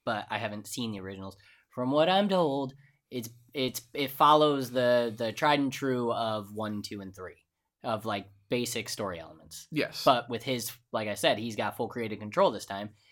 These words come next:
Speaker 1: and they're, nobody likes him. But since I didn't know any of that, they had good fight scenes. They had cool special effects in two and three. One was a little ridiculous. Um, the pod racing was stupid.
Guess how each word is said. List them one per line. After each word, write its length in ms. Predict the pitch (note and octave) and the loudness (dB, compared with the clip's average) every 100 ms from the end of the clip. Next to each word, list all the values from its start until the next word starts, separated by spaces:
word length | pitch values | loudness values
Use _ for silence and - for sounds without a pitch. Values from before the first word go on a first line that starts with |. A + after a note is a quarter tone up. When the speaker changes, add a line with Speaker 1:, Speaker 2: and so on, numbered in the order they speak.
| _ | _
Speaker 1:
and 140 | D4+ D4+ | 4 4
they're, 120 | D4 - - | 2 -4 0
nobody 320 | C4+ C#4 C4 | 2 4 2
likes 280 | C#4 A#3 - | 2 0 -4
him. 180 | F2+ - _ _ _ _ - | -12 -14 _ _ _ _ 4
But 280 | B3+ A#3 - - _ _ | 6 6 4 -6 _ _
since 240 | - G2+ F#2 | -18 -14 -10
I 100 | F#2+ | -10
didn't 220 | F#2+ G2+ | -8 -6
know 220 | C#3+ D#4 | -4 -4
any 180 | B3+ D#3+ | -4 -6
of 80 | B2+ | -4
that, 240 | C#3 B3 - _ _ - | -4 -4 -6 _ _ -6
they 100 | B2 | -2
had 200 | A#2 A2+ | -2 -4
good 160 | C#3 - | -6 -2
fight 300 | - F3+ - | 2 2 2
scenes. 460 | G3+ A3 C4+ C#4 - _ _ - | 2 4 2 0 -8 _ _ -6
They 100 | A#2 | -4
had 120 | A#2+ | -4
cool 240 | A#2 D3+ D#3 | 0 0 0
special 420 | - D3+ D3 C3+ | -2 -4 -2 -4
effects 420 | - D3+ F3 - | 0 0 0 -4
in 120 | F3+ | -6
two 140 | D#3+ E3 | -2 -2
and 140 | C#3+ | -2
three. 180 | D#3 E3 | -2 0
One 220 | C3 C#3 | 2 2
was 140 | D3 | 2
a 60 | C3 | 0
little 380 | C3 C3 B2 - _ _ _ _ _ _ _ | 0 0 -2 -8 _ _ _ _ _ _ _
ridiculous. 800 | C#3 A2+ A#2 A2 A#2+ C#3 D#3 E3 - - - _ - | -12 -8 -6 -4 -4 -2 -4 -4 -12 -20 -20 _ -2
Um, 380 | B2 A#2 A2+ G2+ | 0 0 -2 -6
the 80 | |
pod 280 | G#2 - B2+ | -4 0 2
racing 320 | C3 C3 C3+ | 2 0 -2
was 120 | A#2 A2 | -4 -6
stupid. 580 | - - B2+ B2 D3 | -6 -2 -2 0 -4